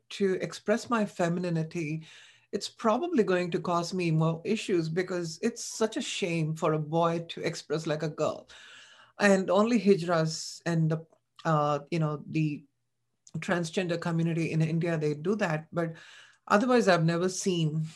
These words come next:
um, eh, you know, trans people anywhere else because they were not even portrayed in the media at the time.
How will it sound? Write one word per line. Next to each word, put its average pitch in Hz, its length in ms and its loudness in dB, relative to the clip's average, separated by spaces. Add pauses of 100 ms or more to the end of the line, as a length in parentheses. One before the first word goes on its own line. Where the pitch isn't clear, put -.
(220)
um, 156 520 -2
eh, 160 140 0
you 151 100 2
know, 160 100 0
trans 160 360 0
people 156 560 -4
anywhere 175 560 2
else 151 480 -6 (300)
because 156 260 -4
they 160 80 0
were 160 140 2
not 160 200 4
even 165 220 -2
portrayed 160 360 -4
in 151 60 -2
the 147 80 -2
media 208 340 0
at 156 120 -2
the 165 100 -6
time. 156 460 -2